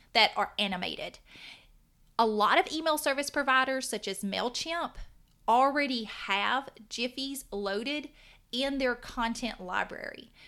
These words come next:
So if they're in the content library of the email service providers, you have a right to use those. That's another fun image that you can use inside your emails.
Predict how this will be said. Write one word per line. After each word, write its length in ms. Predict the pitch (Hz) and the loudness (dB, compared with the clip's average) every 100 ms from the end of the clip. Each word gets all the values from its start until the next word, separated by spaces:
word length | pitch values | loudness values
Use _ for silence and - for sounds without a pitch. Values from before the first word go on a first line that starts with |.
| - | -4
So 460 | - 269 240 220 - | 4 6 6 4 0
if 180 | 254 254 | -4 0
they're 280 | 294 285 - - | 0 0 -2 -6
in 180 | 320 | -4
the 80 | 359 | -4
content 500 | 359 294 - - - | -4 -2 -2 -4 -6
library 600 | 202 208 226 226 226 - - | -2 -2 0 -2 -2 -4 0
of 220 | 202 196 | 0 2
the 180 | 208 - | -4 -4
email 200 | 208 220 | -4 -4
service 320 | 214 226 240 | -4 -6 -6
providers, 640 | - 269 285 285 285 285 - - _ - | -4 0 2 2 0 -4 -12 -20 _ -8
you 280 | 247 302 294 | -2 0 0
have 280 | 254 233 | 0 2
a 80 | 202 | 2
right 300 | 190 190 190 | 0 -2 -4
to 100 | - | -10
use 300 | 180 180 180 | -10 -10 -12
those. 400 | - - - - - _ | -10 -12 -12 -16 -18 _
That's 200 | - 320 | 0 2
another 280 | 269 220 214 | 2 0 -2
fun 340 | 220 196 190 - _ | -4 -6 -8 -14 _
image 300 | 226 208 196 | -4 -2 -2
that 200 | 208 - | -4 -4
you 100 | 202 | -8
can 300 | 196 220 196 | -8 -6 -6
use 360 | 196 190 185 - _ _ - | -6 -6 -8 -12 _ _ -4
inside 340 | 220 208 190 185 | -2 0 -2 -2
your 100 | - | -8
emails. 500 | 190 180 - - | -8 -10 -12 -12